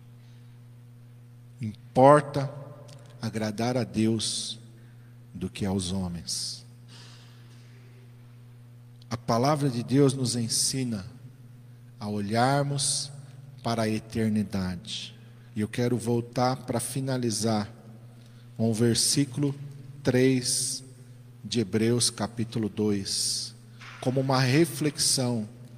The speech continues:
para a sua vida. Como escaparemos nós se não atentarmos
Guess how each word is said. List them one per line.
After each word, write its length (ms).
para 120
a 40
sua 280
vida. 480
Como 280
escaparemos 800
nós 800
se 240
não 360
atentarmos 1080